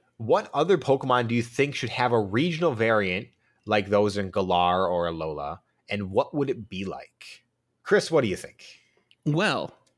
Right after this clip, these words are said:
Speaker 2: I would love, like we were talking about earlier, well, I was talking about earlier, I'm surprised that Tentacool, with how plentiful it is all over the place, doesn't have some sort of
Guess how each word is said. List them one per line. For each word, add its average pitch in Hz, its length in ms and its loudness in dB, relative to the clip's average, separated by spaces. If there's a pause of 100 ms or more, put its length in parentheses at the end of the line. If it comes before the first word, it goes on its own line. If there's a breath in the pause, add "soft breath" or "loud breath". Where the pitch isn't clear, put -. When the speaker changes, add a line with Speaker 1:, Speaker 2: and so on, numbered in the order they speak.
(240)
Speaker 2:
I 190 460 2
would 151 380 0
love, 127 920 0
like 131 200 -2
we 123 60 0
were 120 140 -4
talking 127 360 -2
about 117 300 -2
earlier, 120 420 -2
well, 123 320 -2
I 233 160 0
was 208 140 0
talking 113 200 -4
about 113 120 -2
earlier, 117 260 -2
I'm 180 140 -2
surprised 170 480 -2
that 113 180 -4
Tentacool, 151 560 -2
with 127 140 -2
how 107 100 -2
plentiful 151 600 -4
it 190 80 -4
is 196 180 -2
all 123 120 -2
over 127 120 -4
the 190 100 -6
place, 208 380 -2 (420 loud breath)
doesn't 151 220 -2
have 147 160 -2
some 131 160 -4
sort 131 200 -2
of 127 120 -8